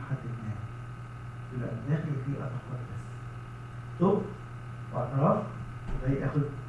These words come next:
يسوع ويعطيني حياته جوايا. عشان كده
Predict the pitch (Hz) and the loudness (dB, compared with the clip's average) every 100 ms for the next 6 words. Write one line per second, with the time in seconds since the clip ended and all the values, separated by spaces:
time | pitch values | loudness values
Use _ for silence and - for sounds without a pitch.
0 | - - - - - 135 110 147 143 123 | -8 -8 -8 -6 -2 0 0 0 0 0
1 | 123 - 160 123 120 156 147 - 127 - | -4 -2 0 0 0 0 0 2 0 0
2 | - - 120 113 110 - - - - - | 0 0 2 0 -2 -4 -6 -10 -10 -8
3 | 120 107 107 - - - - - - - | -4 -4 -4 -4 -6 -8 -8 -8 -8 -8
4 | - 147 | 2 4